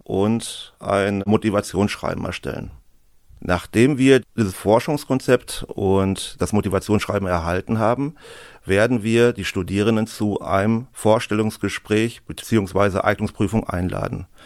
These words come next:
Diese findet in der Regel online statt und der Studierende muss sich hierauf mit einer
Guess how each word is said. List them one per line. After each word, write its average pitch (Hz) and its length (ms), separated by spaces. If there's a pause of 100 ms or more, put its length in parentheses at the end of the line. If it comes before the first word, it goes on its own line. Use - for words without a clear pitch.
(140)
Diese 117 160
findet 101 480
in 92 80
der 87 120
Regel 95 280
online 104 340
statt - 400 (520)
und 98 440
der 90 160
Studierende 101 720
muss 98 220
sich 104 140
hierauf 95 400
mit 90 160
einer 90 340